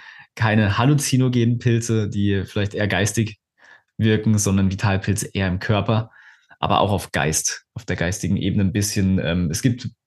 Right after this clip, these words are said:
Pilze, die den Fokus erhöhen, die Konzentration erhöhen, es leistungsfähiger machen. Heute geht's ums Immunsystem. Was wir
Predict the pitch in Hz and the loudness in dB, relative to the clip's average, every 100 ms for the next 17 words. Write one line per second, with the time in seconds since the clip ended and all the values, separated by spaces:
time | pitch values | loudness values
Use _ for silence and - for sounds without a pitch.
0 | _ _ _ - 120 110 104 110 107 - | _ _ _ 2 2 4 2 2 2 2
1 | 110 107 - 101 107 101 101 98 98 95 | 0 0 0 2 2 4 4 2 0 0
2 | 98 104 - 101 92 92 95 95 95 90 | 0 0 0 0 0 0 0 2 2 0
3 | - - _ - 90 - 98 - 92 98 | -4 -20 _ -4 -2 0 -4 0 0 2
4 | 92 95 95 92 85 - 87 87 82 87 | 2 2 2 0 0 -2 -4 -2 -2 -4
5 | 90 - - - _ _ _ _ _ - | -4 -6 -8 -12 _ _ _ _ _ -20
6 | - - - - _ _ _ _ _ - | -20 -18 -20 -20 _ _ _ _ _ -2
7 | 120 127 123 185 175 190 156 | 0 2 4 6 6 4 0